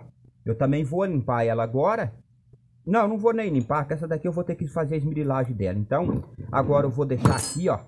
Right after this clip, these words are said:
certinho. Então, vocês prestem atenção. E tem uns amigos aí que perguntam pra gente como é que é que eu faço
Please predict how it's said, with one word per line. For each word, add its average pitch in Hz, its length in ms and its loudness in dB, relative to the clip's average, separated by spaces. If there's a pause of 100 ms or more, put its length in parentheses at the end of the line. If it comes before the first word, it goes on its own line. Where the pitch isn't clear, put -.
(380)
certinho. 147 640 0 (400)
Então, 170 280 0
vocês 185 240 -2
prestem 185 380 2
atenção. 135 560 -2 (340)
E - 60 0
tem 180 140 2
uns 202 160 0
amigos 175 440 2
aí 143 100 4
que 123 480 2 (100)
perguntam 135 500 2
pra 120 180 0
gente 123 280 0
como 127 180 0
é 131 80 0
que 135 80 -4
é 120 60 -2
que - 60 -4
eu 135 80 0
faço 131 600 -4